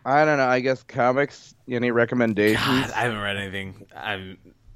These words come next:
Speaker 1: Um, here's the only two D C things I like. I like Sons of Superman or Sons. It's like Son of Su-, it's like, it's, um, it's Damian Wayne, and he's teamed up with, um, Superman's kid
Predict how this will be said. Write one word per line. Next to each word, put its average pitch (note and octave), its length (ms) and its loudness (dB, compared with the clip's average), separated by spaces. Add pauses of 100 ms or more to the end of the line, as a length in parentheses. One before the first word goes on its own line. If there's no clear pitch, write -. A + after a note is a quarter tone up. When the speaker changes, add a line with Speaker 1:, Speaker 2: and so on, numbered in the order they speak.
(600)
Speaker 1:
Um, B2+ 420 4
here's F#3+ 240 2
the G3+ 100 4
only G3 140 6
two F#3 160 -4
D D3+ 200 2
C C#3+ 200 0
things A2 280 0
I G2 100 -2
like. F#2 340 -4
I G#2+ 120 4
like A2+ 360 6
Sons B2 520 4
of A2 240 2
Superman C#3 760 0 (180)
or G#2 80 -14
Sons. A2+ 400 -2 (180)
It's - 220 -12
like A2 160 0
Son A2+ 260 4
of G#2+ 120 2
Su-, - 180 -2
it's A#2+ 180 0
like, C#3 220 6 (640)
it's, C3+ 240 2
um, A#2+ 340 6
it's G#2+ 200 -8
Damian C3 500 4
Wayne, A2+ 360 2
and B2 140 -4
he's G#2+ 180 -4
teamed G#2+ 340 -2
up G2+ 200 4
with, F#2 260 -4
um, E2+ 460 -4
Superman's F#2 640 -2
kid - 340 -8